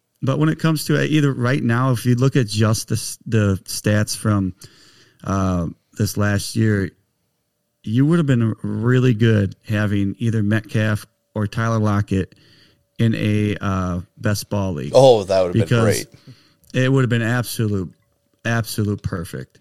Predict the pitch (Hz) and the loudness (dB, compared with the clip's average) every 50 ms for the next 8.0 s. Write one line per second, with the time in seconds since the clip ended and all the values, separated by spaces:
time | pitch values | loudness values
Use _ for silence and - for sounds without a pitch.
0 | _ - 113 107 107 - 113 107 104 101 95 95 104 113 117 123 127 123 117 107 | _ -6 -4 -4 -2 0 0 0 0 -2 -4 -4 -2 0 2 2 2 2 2 0
1 | 104 104 113 117 127 131 113 - 110 110 107 101 98 95 95 104 110 110 113 113 | -2 -2 -2 0 0 0 -2 -2 -2 -2 -2 -2 -2 -2 -2 -2 -2 0 0 2
2 | 110 104 95 98 104 98 92 101 104 101 101 95 - - - - 98 87 - - | 2 0 0 0 -2 -2 -2 -2 -2 -2 -2 -2 -4 -6 -6 -6 -6 -4 -2 -2
3 | 131 131 117 113 113 113 127 127 - 120 110 117 107 98 - - - 131 120 - | -2 -2 -2 -2 -2 -2 -2 -2 -2 0 0 0 0 -2 -4 -4 -4 -4 -4 -4
4 | 113 110 - - 110 98 98 - - - 110 104 92 - 76 98 101 104 101 - | -6 -6 -4 -4 -4 -6 -6 -8 -6 -4 -4 -4 -4 -4 -4 -2 -2 -2 -2 0
5 | 95 98 101 - - 117 110 107 - - 123 120 117 - 180 - - 143 - - | 2 4 4 4 4 0 0 0 0 0 0 0 -2 -2 -4 -6 -6 -8 -10 -12
6 | - - - - - 110 120 117 117 123 135 131 - 139 127 120 113 110 117 117 | -18 -18 -16 -8 -2 0 2 4 4 4 2 0 0 0 0 2 2 0 0 0
7 | 117 117 117 107 113 117 113 113 113 104 - - 123 120 120 117 113 113 113 | 2 2 2 2 2 2 2 2 0 -2 -2 -2 -2 0 2 2 2 2 2